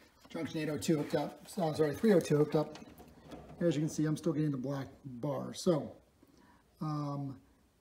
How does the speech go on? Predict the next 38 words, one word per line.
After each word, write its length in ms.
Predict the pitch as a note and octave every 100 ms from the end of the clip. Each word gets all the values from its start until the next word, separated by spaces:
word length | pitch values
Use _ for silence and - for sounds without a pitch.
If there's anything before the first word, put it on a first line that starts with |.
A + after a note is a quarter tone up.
| _
I 100 | E3
will 180 | D3+ D3+
try 280 | - E3+ E3
a 180 | F#3+ D#3
reset 680 | D#3+ G3 - F3 - - - - _ -
and 360 | E3+ E3 E3
see 140 | - E3
if 100 | E3
that 180 | D#3
goes 240 | E3 D#3+ D3+
away. 200 | D3+ C#3+ - _ _ _ _ _ _ _ -
So 260 | F#3 E3+ G3
as 100 | F3
I 60 | E3
started 300 | C#4 C4 E3+
to 40 |
dig 220 | E3 D3+
into 160 | D#3+ D3
this, 160 | C3+
if 60 | A#2+
you 60 | D3+
remember 260 | D3+ D3+
the 120 | C#3+
earlier 320 | C#3 D#3 D#3 C3+
part 220 | C#3+ C3+
of 80 | B2+
the 60 |
video, 220 | C3 C3 A#2+ - -
for 380 | - - _ -
some 220 | - D4
reason, 260 | F3+ E3 C3+
whoever 220 | D3+ C#3+
had 120 | C#3+
this 100 | B2
before 320 | - A#2+ D#3+ C#3+
decided 340 | B2+ D3 C3+
to 80 | C#3
run 440 | C#3+ C#3 B2+ B2